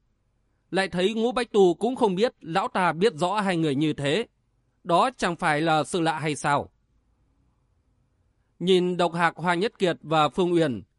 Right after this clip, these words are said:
thấy hai người cũng ngạc nhiên không kém. Trong phòng, năm vị thực khách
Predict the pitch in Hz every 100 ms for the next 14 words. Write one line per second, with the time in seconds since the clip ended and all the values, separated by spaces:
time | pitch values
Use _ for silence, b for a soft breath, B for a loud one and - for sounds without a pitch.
0 | _ _ - 190 233 226 190 175 151 -
1 | 208 262 185 165 160 180 160 143 139 214
2 | - _ _ _ _ _ _ _ _ _
3 | _ _ _ _ _ _ _ - 175 156
4 | 160 131 - _ - 214 220 208 180 196
5 | 170 233 254